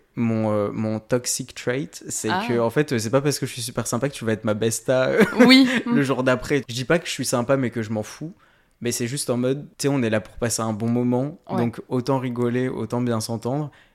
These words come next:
Speaker 1: Mais c'est pas pour ça que tu vas vraiment créer des liens, euh,
Speaker 2: Ouais.
Speaker 1: forts. Mais en vrai, je sais que je suis pas le seul, euh, dans cette <laughs> situation.
Speaker 2: T'as un truc à
Speaker 1: Tu sais,
Speaker 2: raconter ?
Speaker 1: c'est... Non, mais c'est un peu le côté, euh,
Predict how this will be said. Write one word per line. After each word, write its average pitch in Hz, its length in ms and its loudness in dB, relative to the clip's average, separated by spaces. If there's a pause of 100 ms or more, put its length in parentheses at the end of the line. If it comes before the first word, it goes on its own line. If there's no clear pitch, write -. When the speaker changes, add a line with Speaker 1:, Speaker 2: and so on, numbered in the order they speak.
Speaker 1:
Mais 113 140 -4
c'est 107 200 -4 (120)
pas 143 160 -2
pour 131 220 -8
ça 151 160 -6
que - 40 -18
tu - 120 -12
vas 110 100 -2
vraiment 123 480 -2
créer 127 320 -4
des 117 140 -2
liens, 120 420 -2
euh, 104 340 -4 (320)
Speaker 2:
Ouais. 196 180 -2
Speaker 1:
forts. 117 360 0 (640)
Mais 139 200 2
en 139 100 0
vrai, 170 240 2
je 127 160 0
sais 190 160 -4
que - 40 -12
je - 40 -12
suis 123 100 -12
pas 151 220 2
le 120 260 -2
seul, 143 320 -2
euh, 110 160 -2 (480)
dans 113 160 -2
cette 113 300 -6
<laughs> - 40 -6 (300)
situation. - 340 -4 (880)
Speaker 2:
T'as 208 60 2
un 180 60 2
truc 185 180 -4
à 180 40 2
Speaker 1:
Tu 170 60 6 (100)
sais, 180 40 -2 (120)
Speaker 2:
raconter ? 110 120 2 (320)
Speaker 1:
c'est... - 80 -2
Non, 123 140 4
mais 110 240 2
c'est - 160 -4
un 113 100 -2
peu 147 140 0
le 147 160 2
côté, 131 420 0
euh, 104 460 -2